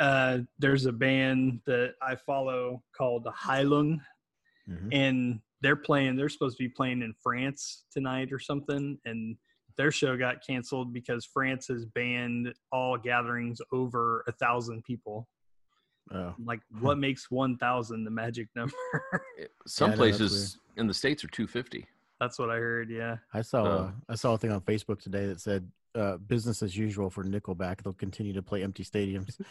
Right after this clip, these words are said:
Speaker 3: <laughs> I love that video or that picture. That was
Speaker 2: <laughs>
Speaker 3: fantastic.
Speaker 1: They don't, though. That's the thing.
Speaker 3: I know.
Speaker 1: <laughs> As
Speaker 2: Oh,
Speaker 1: much
Speaker 2: I
Speaker 1: as
Speaker 2: know.
Speaker 1: you wanna rag on 'em, they sell some tickets.
Speaker 3: I, I do want to be very clear.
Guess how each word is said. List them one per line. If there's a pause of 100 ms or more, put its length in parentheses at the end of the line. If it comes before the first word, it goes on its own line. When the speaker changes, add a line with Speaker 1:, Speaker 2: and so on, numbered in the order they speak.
(160)
Speaker 3:
<laughs>
I
love
that
video (240)
or
that
picture.
That
was
Speaker 2:
<laughs>
Speaker 3:
fantastic. (340)
Speaker 1:
They
don't,
though.
That's
the
thing. (300)
Speaker 3:
I
know. (160)
Speaker 1:
<laughs>
As
Speaker 2:
Oh,
Speaker 1:
much
Speaker 2:
I
Speaker 1:
as
Speaker 2:
know.
Speaker 1:
you
wanna
rag
on
'em,
they
sell
some
tickets. (280)
Speaker 3:
I,
I
do
want
to
be
very
clear.